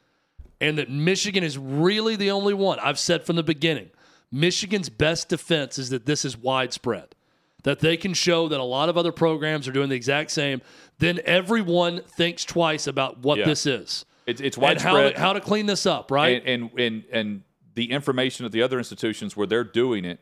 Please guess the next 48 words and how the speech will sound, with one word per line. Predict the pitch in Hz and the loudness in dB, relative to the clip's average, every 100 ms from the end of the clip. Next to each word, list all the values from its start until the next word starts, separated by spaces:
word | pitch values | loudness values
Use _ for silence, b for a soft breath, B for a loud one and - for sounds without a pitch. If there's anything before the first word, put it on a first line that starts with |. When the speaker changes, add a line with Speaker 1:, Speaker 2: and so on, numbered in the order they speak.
| _ - | _ -4
Speaker 2:
isn't | 127 120 117 | -4 -2 -2
illegally | 104 113 107 101 | -2 -2 0 0
obtained | 95 - 117 104 90 90 | -2 -2 -4 -2 -4 -2
off | 95 | -4
of | 90 | -4
a | 90 | -2
hard | 101 90 | -2 -2
drive. | 76 57 - _ | -6 -10 -14 _
That's | 123 147 | 2 2
Speaker 1:
But | 131 | 4
Speaker 2:
their, | 143 | 2
that's | - 165 160 | 4 2 4
Speaker 1:
it, | |
Speaker 2:
their | 151 127 | 2 2
excuse. | - - 135 | -2 -6 -4
Speaker 1:
it's | 135 | -2
certainly, | - - 175 175 170 160 143 135 | -2 2 2 2 0 0 0 -2
the | 131 120 | -4 -4
gist | 113 147 165 - | -2 0 0 -2
of | 139 | -2
this | 127 127 - | 0 0 -2
to | - | -4
me | 123 123 117 | -4 -4 -4
sounds | - 127 123 123 113 | -4 -2 -2 -4 -4
like | 113 104 - | -4 -4 -2
everyone | 135 139 131 | 0 2 0
in | 123 | -2
the | |
Big | 117 120 | -2 -4
Ten | - 113 | -2 -4
is | 98 | -2
saying, | 113 101 90 - - | -4 -4 -6 -10 -6
"Uh-uh, | 113 92 80 _ _ _ _ _ _ _ 117 | -6 -6 -16 _ _ _ _ _ _ _ -4
this | 139 139 - | -2 -2 -2
is | 131 117 104 | -2 -2 -6
clear | - - 147 170 | -12 -2 0 0
cheating, | - 165 139 120 113 120 b b - | 0 0 0 -4 -6 -10 b b -8
and | 120 113 | -6 0
we're | 139 151 | 0 0
not | 143 123 | -2 -2
doing | 123 98 78 | -2 -4 -10
it. | _ _ _ _ _ _ _ _ _ _ - | _ _ _ _ _ _ _ _ _ _ -4
They're | 127 156 | 0 2
the | 160 160 | 2 2
only | 151 | 0
ones | 139 135 117 | 0 -2 -2
doing | 120 104 | -2 -2
it." | 85 | -8